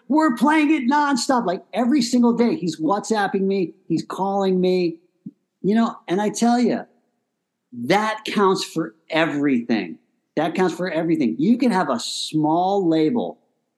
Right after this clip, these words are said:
of super enthusiastic people that love your music, and they really have their hearts, their, their, their hearts in the game of they wanna promote your band just 'cause they love the music.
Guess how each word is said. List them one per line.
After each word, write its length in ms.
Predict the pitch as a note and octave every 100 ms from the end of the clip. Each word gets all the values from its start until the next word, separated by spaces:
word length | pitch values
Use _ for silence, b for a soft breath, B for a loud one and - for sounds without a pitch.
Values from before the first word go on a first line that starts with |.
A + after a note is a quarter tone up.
| _ _ _
of 140 | B2+ A#2+
super 540 | - - G#3 G#3 G#3+
enthusiastic 840 | E3 - F3+ D#3+ F3 E3 D#3 D#3
people 240 | D#3 D#3+ C#3+
that 200 | B2+ B2
love 380 | A#2+ C#3 D#3+ D#3
your 160 | D#3+
music, 640 | B2+ B2+ C3+ F3 F#3+ - - -
and 100 | C#3+
they 100 | D3 B2+
really 460 | C3+ E3 F#3 D#3+ - -
have 200 | D3 D#3+
their 140 | D#3+ B2
hearts, 380 | - D#3 E3 E3 - _ -
their, 320 | C3 B2+ A#2+ -
their, 220 | C#3 D3 C#3
their 160 | B2+
hearts 440 | A#2+ - D#3+ D#3+ -
in 220 | D#3 D#3 D3+
the 100 | C#3
game 520 | A2+ B2 C#3 D3+ D#3 C#3
of 160 | A#2
they 160 | A#2+ C#3
wanna 320 | B2+ B2+ C3
promote 380 | A#2+ A#2+ A#2+ A#2+
your 80 | B2
band 260 | A#2 A#2 A#2+
just 160 | B2
'cause 100 | A#2
they 120 | G#2 G#2
love 220 | G#2+ G#2
the 80 | G2
music. 480 | G2+ A2 D3+ D3+